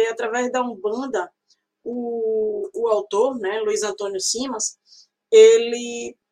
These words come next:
conta a história do Brasil. Ele puxa a história do Brasil, porque ele é historiador, junta com a, a história da Umbanda e de como ela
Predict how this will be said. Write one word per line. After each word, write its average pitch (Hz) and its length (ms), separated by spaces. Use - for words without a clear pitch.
conta 294 260
a - 20
história 247 380
do 240 100
Brasil. 226 520
Ele 214 300
puxa 294 320
a 262 40
história 214 420
do 214 120
Brasil, 208 460
porque 269 180
ele 226 120
é 202 40
historiador, 196 720
junta 285 640
com 254 440
a, 226 880
a 220 40
história 254 420
da 214 120
Umbanda 208 520
e 220 120
de 226 140
como 254 440
ela 202 640